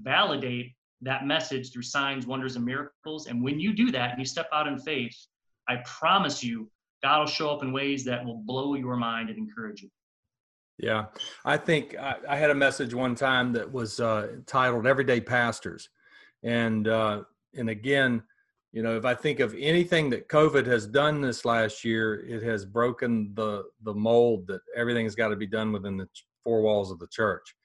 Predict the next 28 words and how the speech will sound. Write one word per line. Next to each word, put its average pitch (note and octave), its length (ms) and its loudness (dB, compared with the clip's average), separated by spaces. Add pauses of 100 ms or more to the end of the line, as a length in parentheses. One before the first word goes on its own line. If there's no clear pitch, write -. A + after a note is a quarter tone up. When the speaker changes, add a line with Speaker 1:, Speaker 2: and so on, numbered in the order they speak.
(320)
Speaker 1:
Amen. B2+ 300 -2
Speaker 2:
Because, G#2+ 360 0
I A2+ 140 0
mean, A2+ 200 2
it's - 320 -6
done A2+ 320 0
online A#2 640 0
now. A#2 380 2
It's G#2 260 -8
done G#2+ 360 -2 (420)
all B2+ 200 6
kinds B2+ 400 2
of G#2+ 100 0
ways. G2 400 0
And G2 140 -8
so G#2+ 220 0
in C3+ 300 0
that, A2+ 300 2 (680)
uh, G#2 200 -2 (200)
the, G#2 240 -4 (140)
the A2+ 80 -8
body B2 240 2
of G#2 120 -4
Christ B2+ 400 4
has G#2 140 -4
had A2+ 180 0
to G#2+ 80 -4
learn, B2 460 0